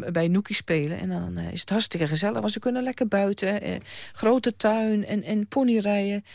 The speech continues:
Nee, nee, dat gaat wel heel goed. Maar ze is wel, eh, ja, het is er wel eentje, ja.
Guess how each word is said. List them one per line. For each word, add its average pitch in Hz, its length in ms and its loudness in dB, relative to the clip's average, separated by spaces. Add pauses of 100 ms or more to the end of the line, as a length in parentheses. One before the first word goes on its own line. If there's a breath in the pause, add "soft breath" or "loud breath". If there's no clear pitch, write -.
(240 loud breath)
Nee, 226 280 6
nee, 254 140 0
dat 262 160 0
gaat 269 220 -6
wel 254 120 0
heel 247 160 2
goed. 247 420 0
Maar 202 140 -4
ze 208 160 -4
is 220 120 -2
wel, 226 260 -2
eh, 180 100 0 (280 loud breath)
ja, - 100 -2
het 233 120 -4
is 214 160 0
er 226 80 0
wel 190 120 0
eentje, 202 380 -2
ja. 165 200 -8